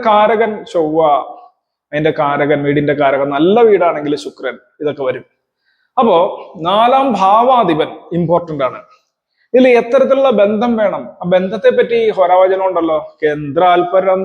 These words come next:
പണപരം പരതസ്ത്വതത്വ ആപോക്ലിമം ഹീബുകം അമ്പു സുഖഞ്ച വേഷ്മം ജാമിത്ര മസ്തഭവനം സുതഭം ത്രികോണം എന്ന് പറഞ്ഞ് പോകുന്ന അത് നിങ്ങൾക്ക് ഞാൻ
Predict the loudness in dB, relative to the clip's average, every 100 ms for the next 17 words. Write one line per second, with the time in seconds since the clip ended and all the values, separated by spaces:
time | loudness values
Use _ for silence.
0 | -4 -4 -2 -4 -2 -4 -6 -4 -2 -2
1 | -2 -6 -4 -6 -4 -6 -4 -4 -4 -2
2 | 0 0 0 -2 0 -2 0 -4 -8 _
3 | -20 -2 4 4 4 0 0 0 -2 -4
4 | -4 -2 -2 -4 -6 -4 0 0 -2 -8
5 | -4 0 2 0 -4 -6 -4 -2 -4 -2
6 | -4 0 0 0 -4 -8 -8 -4 0 0
7 | -2 -2 0 0 0 0 0 -2 -2 -2
8 | -2 -2 -4 -4 -20 _ _ _ 0 2
9 | 4 4 4 2 2 2 0 -4 -4